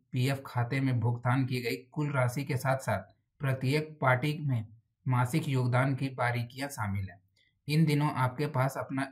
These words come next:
ईपीएफ़ओ बैलेंस ऑफलाइन या ऑनलाइन चेक करने का विकल्प होता है। अब आप अपने ईपीएफ़ बैलेंस की जांच के लिए एसएमएस,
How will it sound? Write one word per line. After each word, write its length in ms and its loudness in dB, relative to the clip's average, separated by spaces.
ईपीएफ़ओ 580 0
बैलेंस 500 2
ऑफलाइन 420 2
या 200 2
ऑनलाइन 500 2
चेक 240 -2
करने 280 4
का 120 2
विकल्प 380 2
होता 220 -8
है। 100 -12
अब 180 2
आप 280 6
अपने 280 2
ईपीएफ़ 500 2
बैलेंस 500 2
की 140 0
जांच 320 2
के 160 -4
लिए 320 -4
एसएमएस, 680 2